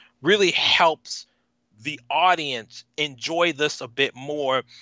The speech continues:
And at the same time, you know, I think it helps sort of, because it can, Peacemaker very easily, you can say, "Well, okay, this is D C's answer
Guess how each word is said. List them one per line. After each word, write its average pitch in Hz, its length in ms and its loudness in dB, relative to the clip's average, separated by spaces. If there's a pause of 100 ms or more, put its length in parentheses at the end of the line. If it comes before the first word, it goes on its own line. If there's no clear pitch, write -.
(540)
And 240 240 4
at 220 120 -2
the 180 80 -10
same 170 360 -6
time, 160 500 -2 (340)
you 165 120 -4
know, 151 160 -2
I 147 140 0
think - 280 -8
it 147 100 -6
helps - 580 -6 (340)
sort 160 300 -6
of, 131 240 -4 (920)
because 254 340 0
it 233 200 -2
can, 226 200 -2 (440)
Peacemaker 208 420 -2
very 175 260 -2
easily, 151 320 -8
you 151 140 -8
can 160 180 -6
say, 151 280 -2
"Well, 143 320 -4
okay, 156 240 -4
this 165 200 -2
is 151 80 -8
D 143 160 -6
C's - 300 -8
answer 123 480 -2